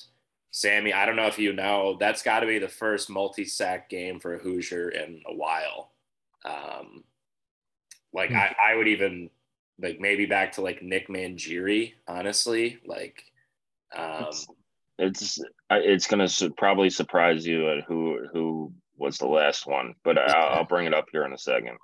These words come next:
Speaker 1: Micah, probably. I don't know. Um, but yeah, I feel like it's been a while, but, um,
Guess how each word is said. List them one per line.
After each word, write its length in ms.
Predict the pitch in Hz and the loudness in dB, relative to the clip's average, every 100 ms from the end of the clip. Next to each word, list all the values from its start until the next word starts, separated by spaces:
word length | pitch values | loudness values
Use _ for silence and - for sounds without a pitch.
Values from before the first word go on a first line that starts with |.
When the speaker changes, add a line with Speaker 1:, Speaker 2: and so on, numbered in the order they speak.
| _ 92 | _ -4
Speaker 1:
Micah, 400 | 95 95 113 110 | -2 0 0 0
probably. 580 | 113 110 113 113 120 110 | 0 0 0 2 0 -2
I 80 | 90 | -6
don't 120 | 95 | -8
know. 180 | 90 87 - _ - | -8 -12 -16 _ -14
Um, 520 | 85 82 76 80 85 _ _ _ _ _ - - _ | -12 -12 -14 -18 -20 _ _ _ _ _ -20 -20 _
but 220 | 87 85 - | -6 -4 0
yeah, 260 | 92 78 - _ 85 | 0 0 -4 _ -14
I 80 | 82 | -6
feel 140 | 95 | -2
like 120 | 90 | -2
it's 100 | 87 - | -4 -4
been 120 | 90 | -4
a 80 | 78 | -4
while, 460 | 76 67 52 - - | -6 -8 -10 -12 -10
but, 280 | 71 50 - _ | -8 -8 -14 _
um, 500 | - 71 55 53 55 | -18 -14 -12 -14 -16